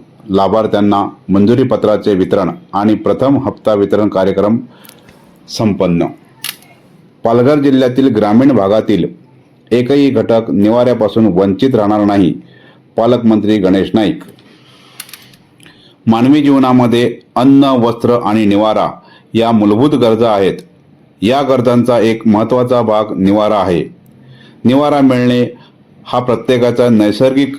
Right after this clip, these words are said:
हक्क असून त्यावर जिल्ह्यातील ग्रामीण भागातील एकही घटक निवाऱ्यापासून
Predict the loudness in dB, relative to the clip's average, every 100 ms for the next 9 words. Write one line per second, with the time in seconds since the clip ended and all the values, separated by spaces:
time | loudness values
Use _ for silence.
0 | -16 -8 -6 -4 -2 0 0 0 -2 -10
1 | _ -20 -20 _ _ -2 0 0 0 0
2 | 2 2 2 2 2 0 0 2 2 4
3 | 2 2 0 0 -2 0 -2 0 0 0
4 | -2 -2 -4 -12 _ _ _ _ -20 -20
5 | -20 _ -20 -20 -20 -20 _ _ _ _
6 | _ _ _ -4 0 2 2 0 0 0
7 | 2 0